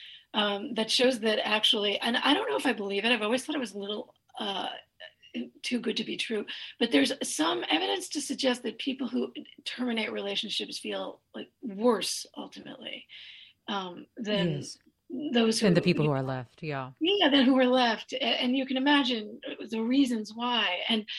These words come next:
Speaker 1: um, no one wants to be in the position of hurting someone else. It hurts a lot to hurt someone, particularly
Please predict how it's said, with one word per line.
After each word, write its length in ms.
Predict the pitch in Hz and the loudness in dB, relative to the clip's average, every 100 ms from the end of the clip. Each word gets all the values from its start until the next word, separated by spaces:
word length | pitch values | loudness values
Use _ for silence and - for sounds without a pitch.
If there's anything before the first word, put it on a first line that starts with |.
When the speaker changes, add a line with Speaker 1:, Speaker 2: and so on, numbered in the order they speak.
| - - | -10 -6
Speaker 1:
um, 200 | 233 233 - | 0 0 2
no 200 | 240 285 | 6 8
one 240 | 294 247 | 8 6
wants 280 | 240 240 240 | 2 0 0
to 80 | - | -4
be 120 | 233 | -4
in 40 | 226 | -4
the 60 | |
position 320 | 220 220 220 | -4 -4 -4
of 80 | 226 | -6
hurting 420 | - 269 269 262 | -6 0 2 2
someone 260 | 233 220 214 | 0 -6 -8
else. 220 | 202 196 | -10 -10
It 160 | - 254 | -8 -8
hurts 400 | - - 294 - | -8 -2 -2 -2
a 60 | |
lot 260 | 233 233 - | -6 -6 -6
to 80 | 208 | -10
hurt 260 | 226 214 | -12 -14
someone, 380 | - 190 - - - - - | -14 -14 -14 -14 -12 -14 -8
particularly 880 | - 240 262 254 233 214 202 196 196 | -2 2 2 2 0 0 -2 -4 -6